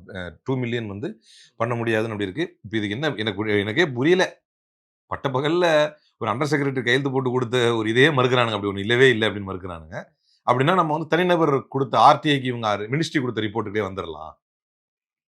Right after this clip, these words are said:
அப்படின்னு தான் நான் இந்த முடிவுக்கு வந்துட்டேன். அப்ப அவர் போட்ட இதுக்கு காப்பி இருக்குது என்கிட்ட, அந்த ஆர் டி ஐ-யோட காப்பி. அதுல என்ன சொல்றாங்க,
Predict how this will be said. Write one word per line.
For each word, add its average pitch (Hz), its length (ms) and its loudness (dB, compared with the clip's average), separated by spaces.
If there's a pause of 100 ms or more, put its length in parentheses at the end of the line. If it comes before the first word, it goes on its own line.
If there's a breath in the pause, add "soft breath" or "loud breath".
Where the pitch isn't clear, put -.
(200)
அப்படின்னு 104 180 -4
தான் 139 100 0
நான் 131 120 8
இந்த 139 120 4
முடிவுக்கு 123 300 4
வந்துட்டேன். 90 280 -12 (120)
அப்ப - 480 -6 (480 soft breath)
அவர் 127 220 2
போட்ட 151 300 4
இதுக்கு 139 280 0
காப்பி 123 300 0
இருக்குது 95 240 -10 (360)
என்கிட்ட, 95 320 -8 (200)
அந்த 95 200 -6
ஆர் 98 100 0
டி 95 100 -8
ஐ-யோட 85 140 -8
காப்பி. - 320 -20
அதுல 107 160 -4
என்ன 101 140 -6
சொல்றாங்க, 87 580 -12